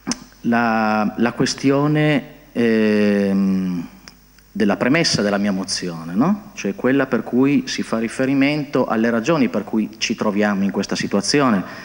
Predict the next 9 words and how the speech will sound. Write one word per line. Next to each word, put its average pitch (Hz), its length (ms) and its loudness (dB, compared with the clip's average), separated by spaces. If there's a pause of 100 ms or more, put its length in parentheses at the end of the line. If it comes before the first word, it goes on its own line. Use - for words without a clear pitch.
(600)
che - 560 2
non 110 280 4
è 113 60 4
neanche 113 440 2
kafkiana, 95 540 -2
è 87 40 -6
veramente 98 840 0
una 92 160 -4
situazione 107 800 -2